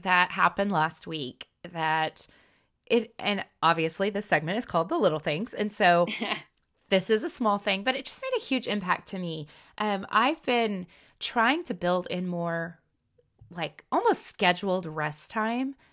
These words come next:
Speaker 1: for myself, and I've always wanted to have a day that's just a, you know, Sabbath day, that I'm not working, I'm not doing anything. And last week, I had a day that I was able to do that.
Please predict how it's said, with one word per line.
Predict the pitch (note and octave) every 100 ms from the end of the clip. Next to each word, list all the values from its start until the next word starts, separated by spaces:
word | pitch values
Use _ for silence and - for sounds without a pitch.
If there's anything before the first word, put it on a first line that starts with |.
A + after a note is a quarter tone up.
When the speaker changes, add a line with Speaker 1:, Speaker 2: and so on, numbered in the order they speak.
| _
Speaker 1:
for | C#4
myself, | C4+ C#4 - C#4 C#4 C#4 C4+ -
and | - F#3 F3 E3+ F3 - _ _ - -
I've | G3+ G#3+
always | - A3 C4+ C#4
wanted | A3+ F#3
to | F#3
have | E3+ E3+
a |
day | D#3 E3 D#3+ D#3
that's | D#3+ D3+ -
just | D#3+ D3+ -
a, | D3 D3 D3 D3 _ _ _ _ _
you | F3
know, | D3+
Sabbath | C#3 - F3 C#3+ C#3+ -
day, | - G2+ -
that | D#3+ -
I'm | C#3+ D#3
not | D#3 D#3
working, | G3+ C4 C4+ A#3+ A3+
I'm | F3+
not | E3 -
doing | F#3 A3
anything. | A3 G#3+ G#3+ G#3 G#3 G#3 - - - -
And | G3 F#3+
last | F3+ A#3+ -
week, | F#3+ F#3+ -
I | F3
had | D3+ - F3+
a | B3
day | F3+ D#3+
that | D#3+ D#3
I |
was | D#3 D3+
able | D3+ D3+
to | - -
do | C#3+
that. | C#3+ -